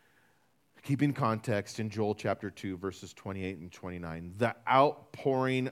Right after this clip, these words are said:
of God's Spirit. What is it? It's what empowers a person to do mighty things in the name of God.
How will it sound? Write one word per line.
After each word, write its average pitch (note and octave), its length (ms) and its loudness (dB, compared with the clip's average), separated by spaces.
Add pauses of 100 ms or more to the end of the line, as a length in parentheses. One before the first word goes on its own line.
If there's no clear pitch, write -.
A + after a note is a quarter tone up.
of A#2 280 0
God's A2 320 2
Spirit. G#2 400 -2
What A2 180 2
is F3 200 4
it? G2+ 180 -6
It's C#3 180 0
what D3+ 300 0
empowers F3 720 2
a F3+ 80 0
person F#3 480 -2
to F3 140 -2
do G3+ 480 2 (260)
mighty A#3+ 400 12
things A3 580 10
in A3+ 140 10
the A3 80 8
name G#3+ 300 8
of G#3+ 120 8
God. G3 520 6